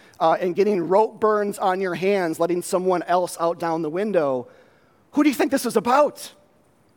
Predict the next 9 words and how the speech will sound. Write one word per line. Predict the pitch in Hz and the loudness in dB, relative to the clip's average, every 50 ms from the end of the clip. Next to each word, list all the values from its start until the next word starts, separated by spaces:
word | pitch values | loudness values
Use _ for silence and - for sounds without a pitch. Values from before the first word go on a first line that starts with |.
| _ - - _ _ _ _ _ _ - | _ -20 -20 _ _ _ _ _ _ -2
Is | 208 - | 0 2
it | 240 | 4
about | 220 220 185 - | 6 4 4 2
you | 190 202 226 277 311 311 294 262 - - - _ _ _ _ _ _ _ _ _ _ _ _ _ | -2 -4 -2 0 0 0 0 -4 -6 -12 -20 _ _ _ _ _ _ _ _ _ _ _ _ _
or | - 226 240 | 4 4 4
is | 247 214 | 4 4
it | |
about | 214 226 214 185 | 2 0 0 0
him? | - 240 285 294 294 285 247 165 120 | 0 0 0 2 2 0 -2 -6 -8